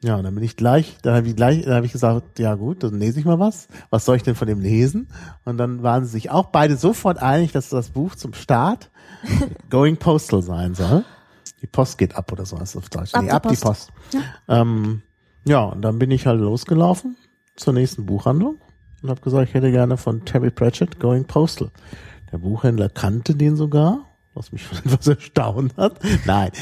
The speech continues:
Speaker 1: äh, aber sie hatten es nicht vorrätig. Er hat dann gesagt, ja, muss ich bestellen. Und am nächsten Tag war's dann da für fünf achtundneunzig. Ja.
Speaker 3: Ich glaub, mein erster stand tatsächlich in der Schulbibliothek
Speaker 1: Hm.
Speaker 3: und war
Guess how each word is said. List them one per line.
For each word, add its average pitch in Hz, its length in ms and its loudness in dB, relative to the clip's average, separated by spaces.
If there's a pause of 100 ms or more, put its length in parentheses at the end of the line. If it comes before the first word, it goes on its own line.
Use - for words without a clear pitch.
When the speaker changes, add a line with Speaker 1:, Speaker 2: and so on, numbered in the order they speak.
(220)
Speaker 1:
äh, - 80 0
aber 113 240 4
sie 120 120 4
hatten 117 180 2
es 104 160 0
nicht 110 100 0
vorrätig. - 480 -4 (200)
Er - 60 -8
hat - 140 -6
dann 101 140 0
gesagt, 98 340 -2
ja, 123 280 4
muss 110 140 -4
ich 104 100 -6
bestellen. 117 460 2 (800)
Und 127 100 -6
am 104 80 -2
nächsten 110 280 0
Tag 117 180 0
war's 117 140 0
dann 147 160 2
da 104 140 2
für 95 140 -6
fünf 104 240 -6
achtundneunzig. - 640 -4 (1160)
Ja. 131 180 2 (1600)
Speaker 3:
Ich - 100 -20
glaub, - 260 -2
mein 233 160 2
erster - 400 0
stand 220 320 -2
tatsächlich 214 400 -2
in - 80 -4
der 214 100 4
Schulbibliothek 214 920 0 (180)
Speaker 1:
Hm. 117 120 4
Speaker 3:
und 101 400 0
war 190 260 0